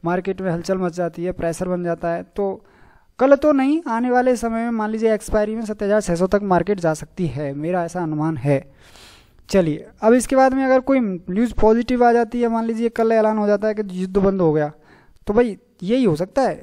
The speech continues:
और तो कोई है नहीं। सत्तर हज़ार आठ सौ चौंसठ का लेवल याद रखना है, फिर आपके बाद यहाँ सत्तर हज़ार नौ सौ तक ही मार्केट जाएगा, नौ सौ बीस तक चला जाएगा, पच्चीस तक चला जाएगा, इसके बाद फिर रिट्रेसमेंट आएगा, फिर हम यहाँ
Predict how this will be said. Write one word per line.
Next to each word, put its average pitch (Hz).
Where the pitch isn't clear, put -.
और 220
तो 226
कोई 220
है 202
नहीं। 233
सत्तर 214
हज़ार 254
आठ 226
सौ 277
चौंसठ 233
का 247
लेवल 233
याद 202
रखना 202
है, 226
फिर 226
आपके 226
बाद 220
यहाँ 208
सत्तर 208
हज़ार 220
नौ 196
सौ 202
तक 202
ही 254
मार्केट 226
जाएगा, 196
नौ 220
सौ 240
बीस 262
तक 254
चला 240
जाएगा, 233
पच्चीस 240
तक 233
चला 226
जाएगा, 233
इसके 196
बाद 175
फिर 202
रिट्रेसमेंट 208
आएगा, 220
फिर 190
हम 160
यहाँ 196